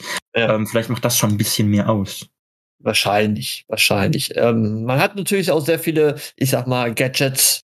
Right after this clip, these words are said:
Speaker 1: ne, so Beleuchtung und, äh, Bäume, Dekoration, die auch was wert mal sind, ne? Also man
Speaker 2: Ja.
Speaker 1: verschönert das Ganze wirklich bewusst. <laughs> Ähm, ja, also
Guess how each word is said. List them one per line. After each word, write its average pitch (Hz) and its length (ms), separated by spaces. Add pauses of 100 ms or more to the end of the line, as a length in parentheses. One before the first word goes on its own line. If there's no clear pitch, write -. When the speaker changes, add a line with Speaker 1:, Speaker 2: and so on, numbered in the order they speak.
Speaker 1:
ne, 127 140
so 117 180
Beleuchtung 135 960
und, 123 480
äh, 120 160
Bäume, 143 720 (420)
Dekoration, 143 880
die 143 160
auch 170 260
was 131 300 (340)
wert - 460 (240)
mal 123 220
sind, 170 420
ne? - 220
Also 131 240
man 131 240
Speaker 2:
Ja. 127 140 (680)
Speaker 1:
verschönert 170 580
das 147 180
Ganze 143 460
wirklich 139 460
bewusst. 143 720
<laughs> - 340 (260)
Ähm, 139 680 (120)
ja, - 540
also 170 500